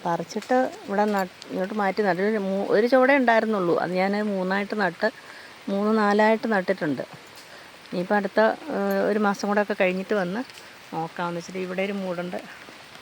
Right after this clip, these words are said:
പിന്നെ കാടിൻ്റെ ഇടയ്ക്ക് ഒരെണ്ണമുണ്ട്. ദേ അതൊരു മൂടുണ്ട്. ഈ പ്ലാവും അതുപോലെ തന്നെ ഈ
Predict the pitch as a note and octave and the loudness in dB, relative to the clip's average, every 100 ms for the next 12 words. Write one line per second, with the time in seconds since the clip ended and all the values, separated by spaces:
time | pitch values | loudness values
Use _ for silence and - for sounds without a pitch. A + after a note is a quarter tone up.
0 | - - - - - - - - - - | -20 -20 -20 -20 -20 -20 -20 -20 -20 -20
1 | - - - - - - - G3+ F3+ F#3+ | -20 -20 -20 -20 -20 -20 -16 -10 -8 -8
2 | - G3 F#3+ F3+ F3+ G3 F#3 F3 G3 F#3 | -10 -2 2 2 2 0 0 0 -2 -2
3 | F#3 F3 - - - - - - - - | -6 -10 -14 -18 -20 -20 -20 -20 -20 -20
4 | - - - - - F3+ F3+ E3+ E3+ E3+ | -20 -20 -20 -20 -16 -6 -4 -2 -2 -4
5 | D#3 D#3+ E3 G3+ - - - - - - | -8 -8 -10 -14 -16 -20 -20 -20 -20 -20
6 | - - - - - G#3+ A3 A3 G3 G3+ | -20 -20 -20 -18 -6 -6 -2 -2 -2 -4
7 | A#3 - F3+ F#3 F#3+ G3 F#3 F#3 G3 - | -8 -6 -4 -2 -2 -2 -4 -6 -8 -10
8 | - - - - - - - - - - | -18 -20 -20 -20 -20 -20 -20 -20 -20 -20
9 | - F3+ | -12 -8